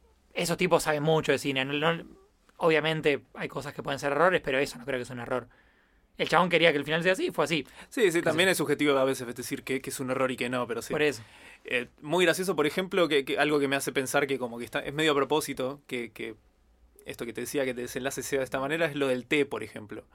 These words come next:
Speaker 1: Sí.
Speaker 2: Desde que, o sea, desde que le dan la
Speaker 1: Es
Speaker 2: primera vez
Speaker 1: obvio,
Speaker 2: el
Speaker 1: sí.
Speaker 2: té, es obvio que la
Speaker 1: <laughs>
Speaker 2: están envenenando, es como
Speaker 1: Es que eso justamente, eso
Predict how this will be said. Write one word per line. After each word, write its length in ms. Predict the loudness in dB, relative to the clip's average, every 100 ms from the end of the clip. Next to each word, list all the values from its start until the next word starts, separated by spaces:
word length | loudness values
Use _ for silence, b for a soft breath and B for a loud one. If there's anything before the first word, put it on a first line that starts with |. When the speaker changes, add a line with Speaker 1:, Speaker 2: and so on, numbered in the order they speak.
| b b b b b b
Speaker 1:
Sí. 240 | -4 -4 -4 _ _ _ -20 -20 -14
Speaker 2:
Desde 380 | -4 0 2 2
que, 180 | 0 0
o 60 |
sea, 500 | 0 4 4 2 -4 _ -6
desde 180 | 0
que 100 | 2
le 100 | 6
dan 120 | 6 6
la 60 |
Speaker 1:
Es 60 | 6
Speaker 2:
primera 260 | 6 8 10
vez 180 | 10 10
Speaker 1:
obvio, 120 | 4
Speaker 2:
el 60 | 4
Speaker 1:
sí. 80 | 6
Speaker 2:
té, 240 | 8 8
es 100 | 8
obvio 160 | 8 8
que 60 |
la 60 | 6
Speaker 1:
<laughs> 20 |
Speaker 2:
están 140 | 6 4
envenenando, 520 | 4 4 4 2 0
es 80 | 0
como 580 | 2 2 2 -2 -4 -8 -6
Speaker 1:
Es 140 | -6
que 260 | 0 2 2 0
eso 260 | 0 0
justamente, 340 | 0 -2 0 -2
eso 220 | -6 -6